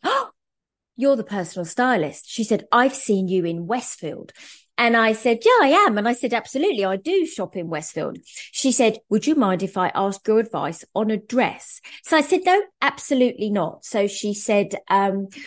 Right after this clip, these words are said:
"Well, I've got the dress on." And I said, "Okay." So I said, "Right." Um, and my, by the way, my client is still getting changed at this point. I didn't just abandon her. Um, and I said to this lady, "Right,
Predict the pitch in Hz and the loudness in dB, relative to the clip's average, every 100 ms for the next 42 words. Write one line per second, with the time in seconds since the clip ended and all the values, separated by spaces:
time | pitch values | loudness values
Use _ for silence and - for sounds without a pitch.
0 | - - 233 226 226 269 - 233 202 175 | -16 0 4 4 4 0 0 -2 -2 0
1 | 330 247 139 135 _ _ _ _ 226 226 | 2 4 2 -6 _ _ _ _ -4 -2
2 | 220 208 208 214 190 - - 196 202 - | -2 -2 -4 -4 -4 -4 -8 -8 -8 -12
3 | - - 208 208 226 190 202 170 135 - | -10 -2 0 0 0 -2 0 0 0 -8
4 | _ _ - 214 208 240 262 233 269 262 | _ _ -2 -2 0 2 2 4 2 2
5 | 220 202 208 208 233 202 190 - 196 190 | 2 0 -2 -2 -4 -4 -4 -4 -2 -4
6 | 175 208 180 165 - 165 - 175 165 143 | -6 -8 -8 -8 -10 -10 -8 -4 -4 -4
7 | 180 208 170 185 175 - 175 170 160 180 | -4 -4 -4 -8 -6 -2 0 0 -4 -4
8 | 151 - - - - 220 220 220 214 _ | -6 -8 -14 -14 -2 2 4 4 0 _
9 | 226 233 233 226 226 - 214 208 214 196 | -2 2 2 2 0 2 -2 2 0 0
10 | 175 208 160 | -2 0 0